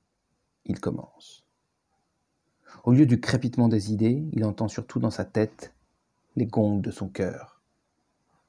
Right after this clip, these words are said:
Il travaille malgré l'avancée lourde de sa prose qui lui évoque davantage l'entrée des Panzers dans Prague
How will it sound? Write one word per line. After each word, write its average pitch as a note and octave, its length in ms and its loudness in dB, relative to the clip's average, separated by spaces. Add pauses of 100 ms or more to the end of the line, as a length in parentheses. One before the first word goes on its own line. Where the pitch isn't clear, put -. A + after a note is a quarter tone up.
(220)
Il - 60 -6
travaille B2 400 2
malgré G#2 320 2
l'avancée G2 460 0
lourde B2 420 4
de A2 80 -2
sa G2+ 160 -4
prose B2 380 0
qui - 100 -4
lui G#2 200 0
évoque G#2+ 280 0
davantage A2+ 540 2
l'entrée B2 320 0
des A2+ 80 2
Panzers A#2 420 2
dans G2 140 -2
Prague A#2+ 420 0